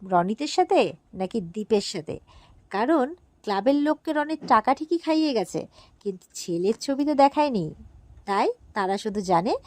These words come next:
যে বাঁচাতে আসবে আর যে ওই পোড়ো বাড়িতে নিয়ে উঠবে, তার সাথেই বিয়ে দিতে হবে, ব্যাস। তো আগামী দিনের এপিসোড কিন্তু অনেক জমজমাট আর অনেক ইন্টারেস্টিং হতে চলেছে। তো দেখা হচ্ছে আগামীকালকে, সবাই অপেক্ষায় থাকবে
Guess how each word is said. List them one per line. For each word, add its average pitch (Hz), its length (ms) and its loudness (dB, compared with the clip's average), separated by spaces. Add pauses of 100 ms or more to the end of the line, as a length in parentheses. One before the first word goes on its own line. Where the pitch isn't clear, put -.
(260)
যে 240 280 2
বাঁচাতে 202 440 2
আসবে 165 380 0 (120)
আর 165 220 -2
যে 294 260 0
ওই 269 120 4
পোড়ো 196 280 0
বাড়িতে 175 320 0
নিয়ে 175 180 -4
উঠবে, 240 340 0 (320)
তার 175 180 -2
সাথেই 262 320 -4
বিয়ে 175 220 0
দিতে 151 220 -6
হবে, - 260 -8 (260)
ব্যাস। - 340 -12 (400)
তো 220 80 2
আগামী 247 380 4
দিনের 302 240 0
এপিসোড 285 360 0
কিন্তু 269 300 0
অনেক 226 240 4
জমজমাট 208 520 2
আর 294 100 6
অনেক 269 220 2
ইন্টারেস্টিং 285 480 -2
হতে 202 180 -2
চলেছে। 160 420 -2 (540)
তো 151 80 -4 (520)
দেখা 220 300 4
হচ্ছে 302 180 4
আগামীকালকে, 285 540 4 (120)
সবাই 208 320 0
অপেক্ষায় 226 380 0
থাকবে 254 260 2